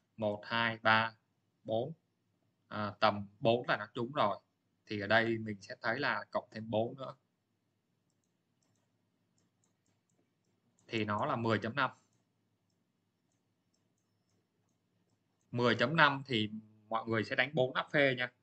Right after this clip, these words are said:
Thì mình sẽ trừ bốn ra. Thì nó sẽ còn là sáu chấm năm. Sáu chấm năm á, ờ, trong cái bộ Bola thì nó sẽ chia thành tám phần.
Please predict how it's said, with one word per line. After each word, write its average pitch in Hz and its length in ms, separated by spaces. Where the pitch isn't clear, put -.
Thì 117 60
mình 107 140
sẽ 143 140
trừ 113 300
bốn 113 240
ra. 151 240
Thì 113 180
nó 113 160
sẽ 160 140
còn 113 300
là 98 60
sáu 123 300
chấm 151 120
năm. 135 140
Sáu 147 340
chấm 165 200
năm 151 340
á, 160 80
ờ, 120 400
trong 135 160
cái 147 80
bộ 135 160
Bola 127 460
thì 113 100
nó 107 100
sẽ - 120
chia 135 200
thành 104 220
tám 120 280
phần. 113 200